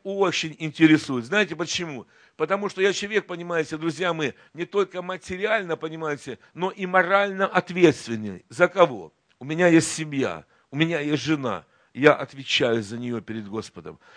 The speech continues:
У меня есть дети, понимаете, которым я дал путёвку в жизнь. Я отвечаю за них. У меня есть внуки, понимаете, которые сегодня являются детьми моих детей, понимаете. И мне не всё равно, понимаете, как они будут жить дальше. У меня сегодня в Харькове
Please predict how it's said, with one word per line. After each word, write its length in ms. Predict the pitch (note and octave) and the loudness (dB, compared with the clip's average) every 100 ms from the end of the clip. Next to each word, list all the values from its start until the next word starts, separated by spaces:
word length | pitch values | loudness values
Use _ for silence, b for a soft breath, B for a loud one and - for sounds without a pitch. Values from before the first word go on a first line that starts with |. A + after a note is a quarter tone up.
| b | b
У 80 | D3 | -8
меня 280 | F3 F#3+ F#3+ | -6 -6 -6
есть 360 | F#3+ F#3 C#3 | 0 0 0
дети, 340 | D3 F3+ D#3 C3 | -2 0 0 -2
понимаете, 420 | C#3+ D3 C#3 - | -12 -10 -10 -6
которым 360 | D#3+ E3 E3 | -6 -4 -4
я 120 | D3+ D#3+ | -4 -6
дал 200 | E3 D3+ | -6 -6
путёвку 480 | D#3+ E3 D#3+ - | -4 0 0 0
в 60 | D3+ | -4
жизнь. 300 | C3 C#3 G2+ b b b | 2 2 2 b b b
Я 160 | C3+ E3+ | 4 4
отвечаю 680 | E3 E3 E3+ - F3 D#3 | 4 -4 -6 0 2 2
за 180 | C#3 E3 | 4 2
них. 280 | C#3+ A#2 - b b b | 2 -4 -12 b b b
У 60 | D3+ | -8
меня 200 | F#3+ G#3 | -4 -2
есть 320 | G3+ - - | 0 -2 0
внуки, 380 | G#3+ A3+ E3+ D3+ | 2 2 2 2
понимаете, 500 | D#3 D#3 E3+ C#3+ B2+ | 4 2 0 -6 -8
которые 280 | E3 E3 | -6 -6
сегодня 260 | D#3 E3+ D#3+ | -6 -8 -8
являются 500 | E3 E3+ E3 F3 C#3+ B - | 4 8 8 6 0 B -10
детьми 460 | C#3 F3+ - G3+ | -4 -4 -4 -6
моих 340 | G3 G#3 G#3+ F3+ | -4 -2 -2 -2
детей, 320 | F3 - D3 | -2 -2 -4
понимаете. 540 | C3+ C#3+ D3 B2+ - b b | -4 -6 -6 -6 -8 b b
И 100 | E3+ | -8
мне 280 | F#3+ A3 A3+ | -6 -4 -4
не 260 | A3 B3 | -2 0
всё 320 | A3+ - A#3 A#3 | 0 0 0 -2
равно, 340 | A#3 G#3+ F3+ | -2 -4 -6
понимаете, 520 | D3+ D3+ D#3 C#3+ C3 b b _ | -6 -6 -4 -6 -8 b b _
как 380 | - G3+ G#3+ - | 4 6 4 0
они 260 | F#3+ F#3 F#3+ | 2 2 0
будут 300 | F3 F3 D#3+ | -6 -8 -6
жить 220 | E3 D#3 | -6 0
дальше. 460 | D3+ C3 A2 - E2+ b b | 0 0 -2 -14 -18 b b
У 80 | D#3 | -4
меня 240 | F#3+ G#3+ | 0 0
сегодня 400 | - F#3+ F#3+ F#3+ | 0 -4 -6 -6
в 40 | |
Харькове 680 | F3 - A3+ F#3 F3 D3 A#2+ | -10 -4 -2 -2 -6 -4 -6